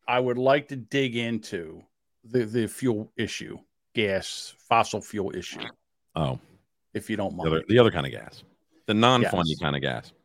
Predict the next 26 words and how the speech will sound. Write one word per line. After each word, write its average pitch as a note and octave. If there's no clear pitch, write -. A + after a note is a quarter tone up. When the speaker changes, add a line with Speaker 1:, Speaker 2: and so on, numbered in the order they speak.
Speaker 1:
Right. E2+
Now, B2+
I F3+
don't G3
know D3
if B2
you B2+
remember, A2+
but B2+
our, A#2+
uh, A2
demented D3
in A2+
chief, B2
back D3
when D3
he C#3
was B2+
on C#3
the B2
campaign C#3
trail, F2
uh, G2+
he E3
said A#2
this. -